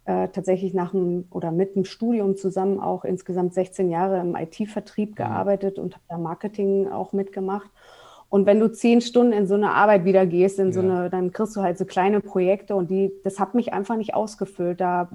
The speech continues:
Speaker 1: hat mir, ja, der Anspruch gefehlt und auch dieses, ähm, kann ich da wirklich hundert Prozent von mir reingeben? Und dann war ich halt, hatte ich dann irgendwann das Gefühl, ich bin bei den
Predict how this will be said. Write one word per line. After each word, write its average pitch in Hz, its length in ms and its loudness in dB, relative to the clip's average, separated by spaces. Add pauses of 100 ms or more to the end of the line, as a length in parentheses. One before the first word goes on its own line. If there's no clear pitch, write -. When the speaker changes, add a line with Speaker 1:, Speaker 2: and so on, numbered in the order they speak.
Speaker 1:
hat 180 240 -8
mir, 190 460 2 (800)
ja, 214 160 6
der 226 160 4
Anspruch 247 580 2
gefehlt 240 580 4
und 208 160 -2
auch 190 280 2
dieses, 196 640 -2
ähm, 190 760 0
kann 220 200 -2
ich 226 100 -4
da 196 160 0
wirklich 220 220 -2
hundert 220 180 -2
Prozent 226 400 -4
von 202 160 -4
mir 190 180 -4
reingeben? 226 600 -6
Und 202 100 -4
dann 190 160 0
war 190 160 0
ich 208 160 -6
halt, 190 260 -6 (320)
hatte 208 140 -6
ich 202 160 -12 (220)
dann 202 180 -2
irgendwann 220 380 -2
das 208 160 -6
Gefühl, 226 240 -6
ich 208 120 -6
bin 202 140 -2
bei 190 80 0
den 196 160 2